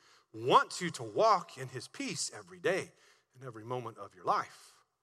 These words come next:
Th-, th-, these are the indicators. And in fact, I would, I often offer this. I think one of the greatest indicators of our maturity in our faith, in the depth of our faith, is,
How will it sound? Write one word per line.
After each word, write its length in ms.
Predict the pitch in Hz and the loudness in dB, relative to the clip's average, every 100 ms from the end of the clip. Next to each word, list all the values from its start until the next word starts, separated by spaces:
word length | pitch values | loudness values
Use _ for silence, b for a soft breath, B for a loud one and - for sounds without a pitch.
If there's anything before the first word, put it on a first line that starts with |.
| _ _ _ _ _ _ _ 143 | _ _ _ _ _ _ _ -12
Th-, 120 | 131 | -8
th-, 160 | 143 | -8
these 220 | 135 190 180 | -4 -2 0
are 80 | |
the 160 | 151 135 | 0 2
indicators. 640 | 208 294 160 123 110 127 | 2 2 0 0 -2 -4
And 100 | 165 | -4
in 160 | 170 165 | -2 2
fact, 240 | 196 185 | 2 6
I 120 | 170 | 6
would, 160 | 220 143 b b b _ | 6 2 b b b _
I 100 | 139 147 | 4 8
often 340 | 247 - 147 | 8 6 2
offer 300 | 139 151 139 | 4 4 4
this. 260 | 180 208 147 | 4 4 2
I 60 | |
think 160 | 139 180 | 0 2
one 100 | 190 | 2
of 60 | 160 | 2
the 60 | |
greatest 340 | 139 196 214 175 | 2 2 2 0
indicators 500 | 170 160 170 156 170 | 0 2 2 2 4
of 160 | 156 | 4
our 140 | 151 156 | 6 6
maturity 520 | 131 - 233 240 143 | 4 2 4 4 2
in 80 | 127 | 2
our 100 | 104 | 0
faith, 360 | 101 101 139 b b | -2 -6 -8 b b
in 80 | 160 | 0
the 80 | 151 | 0
depth 340 | 127 202 269 | 6 6 6
of 100 | 220 | 2
our 140 | 160 123 | 4 2
faith, 320 | 131 143 156 | 2 -2 -2
is, 160 | 143 | -6